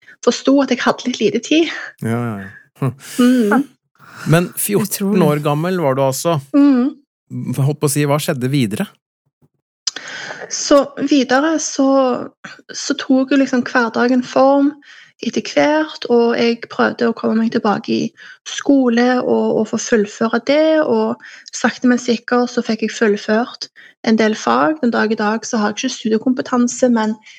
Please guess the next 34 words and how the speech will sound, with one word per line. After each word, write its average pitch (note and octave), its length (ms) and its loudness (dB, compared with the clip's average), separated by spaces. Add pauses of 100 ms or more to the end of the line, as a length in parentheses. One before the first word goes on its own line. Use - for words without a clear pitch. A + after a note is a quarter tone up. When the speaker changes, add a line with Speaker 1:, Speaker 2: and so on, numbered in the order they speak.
(120)
Speaker 1:
jeg - 80 -2
kom C4+ 240 4
nesten A#3+ 380 0
i A3+ 60 2
mål, C4+ 280 2
og B3 80 0
det A3 160 0
var G#3+ 80 0
en G#3+ 80 -2
god G#3+ 240 0
følelse G#3+ 480 0
det. A#3+ 160 2 (800)
Eh, A#3 240 4 (320)
jeg A#3+ 200 0
var A3+ 520 0
bare A3+ 480 0 (480)
seksten B3+ 800 0
når B3+ 240 4
jeg B3 80 -2
begynte A#3+ 400 2
å A3 180 0
chatte A3+ 520 -2 (100)
med A3 480 0
en G#3+ 180 0
Steinar, A3 640 0 (580)
som A3 240 0
jeg A3 140 0
da A3 100 0
traff - 380 -8
når A3 140 0
jeg G#3 40 2
var G#3 140 0
blitt, - 400 -2
eh, G#3 100 2